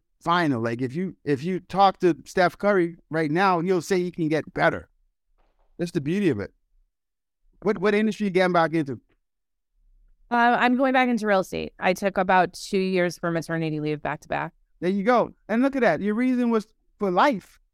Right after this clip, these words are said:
Speaker 1: It ain't
Speaker 2: Yeah.
Speaker 1: like, it ain't like you were scamming people and then they, they was like, "Gotcha, aha, get out the industry." No, you, you, you, you deal with the mo-, the most important thing ever. You good. Get back at it.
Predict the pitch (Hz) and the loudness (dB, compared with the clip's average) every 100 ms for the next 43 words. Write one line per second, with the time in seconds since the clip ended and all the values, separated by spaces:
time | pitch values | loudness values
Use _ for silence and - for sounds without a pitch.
0 | _ _ _ _ - 226 226 202 190 - | _ _ _ _ -2 0 4 2 0 -6
1 | _ 185 185 _ _ _ _ - 220 254 | _ _ _ _ _ _ _ -4 0 2
2 | 240 196 226 175 - 233 233 240 208 208 | 2 2 -2 -2 -4 -2 0 0 0 -2
3 | 185 175 196 - _ _ 170 180 185 185 | -4 -4 -6 -8 _ _ -4 -2 0 -2
4 | 170 180 175 170 160 117 175 202 - 143 | -2 -2 0 0 -2 0 2 2 0 -4
5 | 131 135 135 139 147 170 143 139 165 160 | -4 -6 -6 -6 0 2 2 0 0 2
6 | 147 185 175 170 202 294 240 277 277 220 | 2 0 0 -2 2 2 0 -4 -6 -6
7 | 254 - 247 214 - 220 247 240 233 196 | -6 -6 -8 -8 -10 -8 -2 0 0 0
8 | 208 - - 185 220 220 185 226 220 208 | -2 -2 -4 -2 -2 -2 -4 -2 -2 0
9 | 208 190 269 185 - _ _ _ _ _ | 0 2 2 0 -12 _ _ _ _ _
10 | _ _ _ _ _ _ _ _ - 233 | _ _ _ _ _ _ _ _ -6 -4
11 | 202 220 202 - _ 185 226 190 208 151 | 2 2 2 -2 _ -2 0 2 0 2
12 | 175 240 123 | 2 2 0